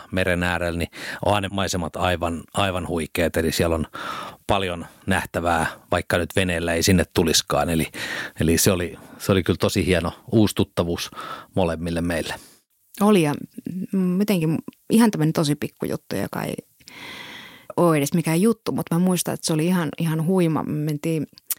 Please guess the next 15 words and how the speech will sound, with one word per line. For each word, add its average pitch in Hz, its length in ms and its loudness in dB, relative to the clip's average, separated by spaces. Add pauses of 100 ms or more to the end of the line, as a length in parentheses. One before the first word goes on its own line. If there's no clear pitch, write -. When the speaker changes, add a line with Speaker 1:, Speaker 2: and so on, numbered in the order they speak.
(340)
Speaker 2:
lelukauppoja 175 920 4
kierreltiin 156 640 0
la-, 170 120 2 (100)
lasten - 380 0
kanssa, - 340 -2
koska - 380 -2 (240)
oltiin 170 280 2
menty 175 240 2
lupaamaan, 190 760 2 (720)
että - 440 -4 (680)
kun 151 200 4
kerran 143 540 0 (640)
nyt 170 260 2
on 143 240 2 (560)
lapset - 600 0